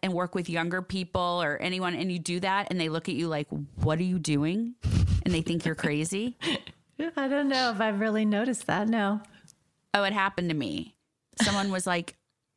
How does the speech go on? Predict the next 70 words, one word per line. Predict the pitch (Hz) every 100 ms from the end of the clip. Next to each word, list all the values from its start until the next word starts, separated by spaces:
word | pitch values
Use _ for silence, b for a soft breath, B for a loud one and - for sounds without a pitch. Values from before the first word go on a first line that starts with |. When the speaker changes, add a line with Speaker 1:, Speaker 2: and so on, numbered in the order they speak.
| _ _ _ - _ - -
Speaker 1:
"What | 170
are |
you, | 254 -
are |
you | 160 196
okay? | - 143 151 302 -
What | 180 190
are |
you | 262
doing?" | 180 - 294 - 165
And |
I | 165
was | 175
like, | 175 B B 185
"Oh, | 226 220 196 175
it's | 175
like | 196 190
an," | 185 -
<laughs> | -
and | 311
I | 208
was | 190
like, | 170
Speaker 2:
Habit. | 151 208 202 151 147
Speaker 1:
"Uh, | -
you | 165
don't, | 170 - - -
I | 147 156
guess | 165
it's | 180 175
an |
old | 160 190 185
school | - 147
thing. | 127 120
You | 143
go | 160
like | 151 147
this | 165 151
so | 160 147
that | 139 -
sound | 156 139 143
doesn't | 139 139
hear | 143 139 127
Speaker 2:
What | 254
do | 277
Speaker 1:
if | 233
you |
Speaker 2:
the, | 220
Speaker 1:
wanna | 233
Speaker 2:
what |
do | 254
Speaker 1:
talk | 240
Speaker 2:
the |
Speaker 1:
about | 254 254
someone." | 294 349
Speaker 2:
youngsters | 247 156 170 170
do | - 151 151
now | 160 160 160
when | 160 170
they | 160
don't | 165 160
want | 165 160
the | 165
sound | - 165 156
man | 156 151
to | 151
hear | - 170
what | 170 160
they're | -
saying? | 156 - - 202